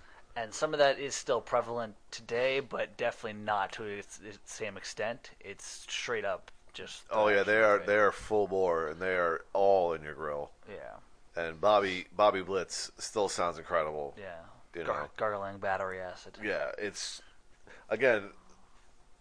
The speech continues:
Speaker 2: like, I wish I had more to say. It's just that, like, you're going into an Overkill record, you know what to expect, and you're getting what you expect.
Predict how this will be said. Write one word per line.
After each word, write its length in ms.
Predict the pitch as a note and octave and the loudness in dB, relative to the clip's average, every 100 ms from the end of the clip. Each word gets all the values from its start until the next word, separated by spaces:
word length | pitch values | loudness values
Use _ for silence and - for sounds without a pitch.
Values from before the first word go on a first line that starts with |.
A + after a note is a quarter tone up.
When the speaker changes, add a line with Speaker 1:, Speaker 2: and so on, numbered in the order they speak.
| - - | -6 4
Speaker 2:
like, 320 | A#2 G#2+ - - | 4 4 -4 4
I 100 | B2 | 6
wish 200 | C#3+ C#3+ | 6 8
I 80 | C3 | 12
had 180 | B2 | 10
more 180 | A#2 A#2+ | 10 6
to 80 | A2 | 4
say. 300 | - A2 A#2 | 4 4 6
It's 120 | G#2 | 4
just 160 | G#2+ G2 | -2 2
that, 180 | G#2 F#2+ | 4 4
like, 260 | F#2+ - - - | 0 -4 -20 -18
you're 100 | A2 | -2
going 280 | F#2+ A#2 A#2 | 2 2 2
into 220 | A2+ A2 G#2 | -2 -2 0
an 0 | |
Overkill 340 | G#2 G2+ - F#2+ | 0 -2 -2 2
record, 300 | F#2 F2 D#2+ | 0 -2 -10
you 120 | E2+ F2 | -12 -4
know 140 | F#2 | 0
what 260 | F#2+ F2 D#2+ | 0 0 -4
to 120 | D2+ | -12
expect, 600 | C#2+ - - D2 D2+ - - - - - | -12 -10 -6 -6 -6 -16 -20 -20 -16 -6
and 200 | F#2+ F2 | -6 -6
you're 100 | F2 - | -12 -2
getting 280 | G#2 F#2+ E2+ | -2 -2 -4
what 200 | E2 - | -8 -8
you 120 | D#2 | -14
expect. 560 | - - - - - | -14 -12 -10 -10 -14